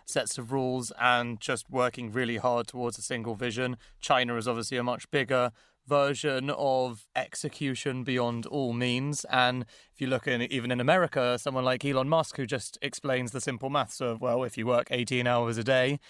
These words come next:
and are really passionate, you're going to be more successful than someone working twelve hours a day and really passionate. So there's different ways, obviously, to present it. I think it's a really interesting thing, which is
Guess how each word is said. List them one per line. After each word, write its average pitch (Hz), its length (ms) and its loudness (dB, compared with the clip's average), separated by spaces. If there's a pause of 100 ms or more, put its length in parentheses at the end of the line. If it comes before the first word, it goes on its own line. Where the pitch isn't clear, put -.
(180)
and 123 160 2
are 120 40 0
really 123 220 0
passionate, 127 460 0
you're 127 120 -2
going 120 180 -2
to 110 60 -10
be 120 80 -2
more 120 200 -2
successful 123 480 -4
than 120 120 -2
someone 120 300 0
working 123 280 0
twelve 160 300 4
hours 113 300 0
a 123 40 -6
day 117 260 0
and 120 160 -4
really 120 160 -6
passionate. 139 480 -2 (320)
So 143 460 2 (240)
there's 151 180 2
different 135 320 -2
ways, 135 320 2
obviously, 127 500 0
to 175 220 0
present 160 480 2
it. 123 260 2
I 131 100 2
think 143 200 0
it's 135 120 -2
a 143 60 0
really 135 200 2
interesting 135 440 0
thing, 139 240 0
which 123 180 -2
is 123 300 0